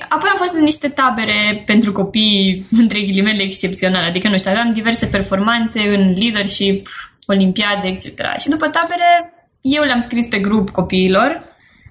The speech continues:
că, „Băi, uite, am proiectul ăsta, nu vreți să mă ajutați? Uite, cineva pe marketing, pe P R, pe așa.” Și ei au fost super entuziasmați și din prima mi s-a, mi s-au alăturat vreo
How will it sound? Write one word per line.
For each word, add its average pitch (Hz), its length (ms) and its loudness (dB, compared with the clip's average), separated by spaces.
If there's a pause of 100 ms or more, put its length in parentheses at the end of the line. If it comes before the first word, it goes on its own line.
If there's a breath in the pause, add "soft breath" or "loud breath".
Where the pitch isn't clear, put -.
(200 soft breath)
că, 269 300 2
„Băi, 339 160 2
uite, 311 140 -2
am 269 100 0
proiectul 247 300 -2
ăsta, 254 260 -2
nu 247 60 0
vreți 247 200 -2
să 240 60 2
mă 226 80 2
ajutați? 226 460 0
Uite, 214 480 -2 (180)
cineva 214 320 0
pe 208 100 -8
marketing, 202 720 0
pe 185 520 2
P - 40 -10
R, 202 440 0
pe 196 60 -2
așa.” 180 680 0 (200)
Și 294 100 0
ei 302 220 -2
au 349 60 2
fost 349 160 -4
super 269 180 0
entuziasmați 233 720 0
și 277 60 -2
din 285 120 2
prima 294 180 2
mi 277 100 2
s-a, 247 440 0
mi 247 120 2
s-au 247 140 0
alăturat 240 400 0
vreo 233 240 2